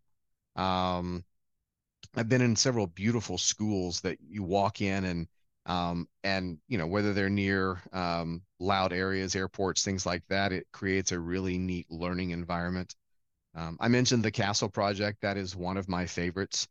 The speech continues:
Um, it was a, a couple that wanted to build a,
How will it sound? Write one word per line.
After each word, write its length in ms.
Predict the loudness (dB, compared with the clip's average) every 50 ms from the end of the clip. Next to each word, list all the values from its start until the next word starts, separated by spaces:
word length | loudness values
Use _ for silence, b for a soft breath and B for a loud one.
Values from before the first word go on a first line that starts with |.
| _ _ _ _ _ _ -6
Um, 500 | -4 -2 -2 -2 -4 -4 -4 -4 -6 -6
it 100 | -10 -8
was 160 | -8 -6 -4 -2
a, 180 | -2 -2 -2 -4
a 80 | -6 -6
couple 340 | 0 0 0 2 2 0 0
that 120 | 0 0
wanted 240 | 0 0 0 0 -2
to 80 | -2 -2
build 220 | 0 -2 0 0
a, 200 | -2 -2 -2 -2